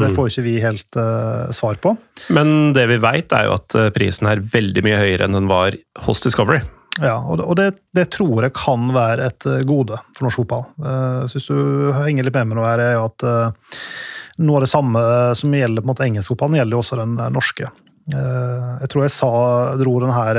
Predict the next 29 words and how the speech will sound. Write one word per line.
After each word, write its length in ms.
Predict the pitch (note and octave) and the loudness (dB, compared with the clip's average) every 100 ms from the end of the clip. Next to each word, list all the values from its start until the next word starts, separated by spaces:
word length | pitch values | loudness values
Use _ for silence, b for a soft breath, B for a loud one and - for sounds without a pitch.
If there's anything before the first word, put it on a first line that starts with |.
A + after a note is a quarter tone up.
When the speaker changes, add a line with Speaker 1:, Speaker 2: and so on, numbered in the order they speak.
| A#2 | 2
Speaker 1:
regla 460 | B2 A2 G#2+ A2 A2+ | 0 -2 -2 -2 -2
en 80 | |
gang 160 | A#2 A2 | -2 -2
jeg 100 | A2+ | -2
var 140 | A2+ A2 | -2 -2
her 60 | A2+ | -2
før, 220 | - C#3 | -2 -2
om 80 | C3 | -2
det 80 | |
var 60 | A#2+ | -2
sist 140 | - B2+ | -6 -6
eller 100 | A#2 | -4
første 160 | - | -4
gangen, 180 | A#2 D#3 | 0 0
men 60 | D3 | 0
hvis 80 | - | 0
du 60 | |
drar 240 | B2+ A2+ A#2 | 0 2 0
på 80 | |
en 60 | C3+ | -2
måte 100 | B2+ | -4
og 60 | - | -2
spiller 180 | A#2+ | -2
fotball 460 | A2+ C3+ - A2 A#2 | -2 -6 -6 -4 -4
ned 400 | C3 B2+ A2 G#2+ | -2 0 0 -4
til 100 | C3 | -2
det 100 | B2 | -2
helt 200 | A#2 G#2+ | -2 -2
basale, 480 | C3 - A2+ C3 | -2 0 0 2